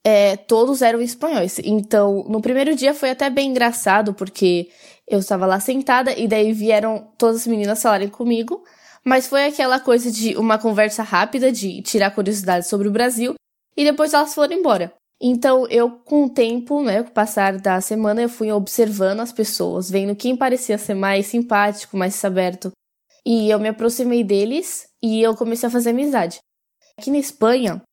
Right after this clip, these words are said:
as pessoas, principalmente no sul, são mais abertas. Vêm falar com você, quando você vai falar com elas, elas são simpáticas.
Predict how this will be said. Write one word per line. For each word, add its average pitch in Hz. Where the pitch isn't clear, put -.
as 226
pessoas, 220
principalmente 226
no 190
sul, 240
são 226
mais 214
abertas. 185
Vêm 202
falar 185
com 208
você, 214
quando 202
você 208
vai 202
falar 196
com 196
elas, 190
elas 185
são 233
simpáticas. 202